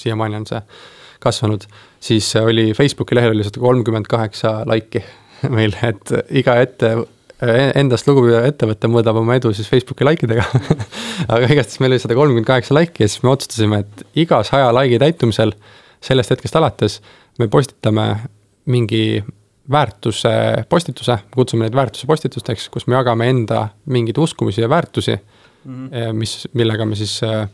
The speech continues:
Speaker 1: millega me jagame, jah, väärtusi, millega inimesed saavad samastuda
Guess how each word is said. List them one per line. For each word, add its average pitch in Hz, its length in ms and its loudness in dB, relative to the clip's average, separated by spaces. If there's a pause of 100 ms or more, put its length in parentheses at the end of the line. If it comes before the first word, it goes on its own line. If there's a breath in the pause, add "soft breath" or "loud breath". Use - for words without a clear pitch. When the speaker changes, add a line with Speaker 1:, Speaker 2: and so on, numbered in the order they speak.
(880 soft breath)
Speaker 1:
millega 110 220 0
me 120 100 0
jagame, 120 260 2 (260)
jah, 110 200 -2
väärtusi, 135 380 0
millega 113 240 0
inimesed 127 240 0
saavad 107 160 -2
samastuda 120 540 -2